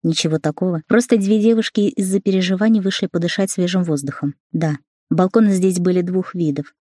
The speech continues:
Открытые, которые хорошо просматривались из зала, и закрытые, выход на который прятался за колоннами. На вторые выходить молодым, незамужним дамам было неприлично, а нам так и вообще скрывать нечего. Я слегка оперлась об балюстраду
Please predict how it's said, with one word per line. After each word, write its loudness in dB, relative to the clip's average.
Открытые, -2
которые 0
хорошо 0
просматривались -2
из -2
зала, -4
и 4
закрытые, 0
выход 0
на 0
который 0
прятался -2
за 0
колоннами. 2
На 2
вторые 4
выходить 0
молодым, 0
незамужним 0
дамам 4
было 0
неприлично, -2
а 0
нам 2
так -2
и 0
вообще -2
скрывать -2
нечего. -4
Я 0
слегка -2
оперлась -2
об -2
балюстраду 0